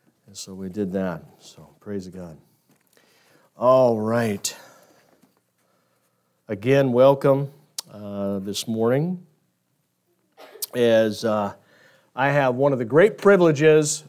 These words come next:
of a pastor. And, uh, I've only been, for those that don't know me, uh, I've only been a pastor since November. And, uh, the first thing that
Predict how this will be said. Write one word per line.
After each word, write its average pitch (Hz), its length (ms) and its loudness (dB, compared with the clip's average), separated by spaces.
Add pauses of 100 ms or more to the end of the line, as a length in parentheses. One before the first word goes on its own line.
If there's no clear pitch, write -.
of 131 220 2
a 127 40 0
pastor. 160 640 2 (800)
And, 123 420 0
uh, 123 200 4
I've 123 200 -2
only 147 280 4
been, 147 440 2
for 139 160 -6
those 135 300 4
that 135 100 4
don't 131 240 4
know 165 180 8
me, 196 320 4 (240)
uh, 110 300 -14
I've 120 160 -16
only 131 160 -8
been 127 160 -10
a 123 60 -12
pastor 120 500 -20
since 113 340 -20
November. 113 540 -16 (960)
And, 123 500 -2
uh, 120 460 -2 (100)
the 127 140 -18
first 143 360 -6
thing 143 220 -4
that 127 180 -8